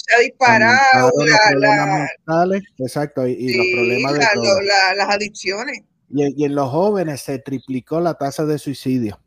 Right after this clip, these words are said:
Speaker 2: Entonces, de que, o sea, tú dices, "Ah, bueno, pues lo salvamos del covid, se suicidó, pero no fue de covid".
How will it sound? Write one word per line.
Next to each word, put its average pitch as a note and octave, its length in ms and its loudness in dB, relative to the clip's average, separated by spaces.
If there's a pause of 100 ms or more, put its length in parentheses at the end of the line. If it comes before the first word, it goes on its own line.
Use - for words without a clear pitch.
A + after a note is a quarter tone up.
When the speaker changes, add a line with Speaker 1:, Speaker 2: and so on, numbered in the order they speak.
(200)
Speaker 2:
Entonces, C#3 500 -4
de C3+ 140 -2
que, C#3 260 -4
o - 20 -20
sea, C#3+ 160 -2
tú C#3 80 -2
dices, C3 120 -4
"Ah, D#3 80 0
bueno, F#3+ 260 0
pues C#3+ 160 -4
lo C#3 120 -4
salvamos C#3 460 -2
del E3+ 160 0
covid, D#3 280 2
se C3+ 160 -4
suicidó, D3+ 480 -4
pero D3+ 200 -4
no C3+ 100 -6
fue E3 160 -4
de E3 140 -2
covid". G#2+ 260 -10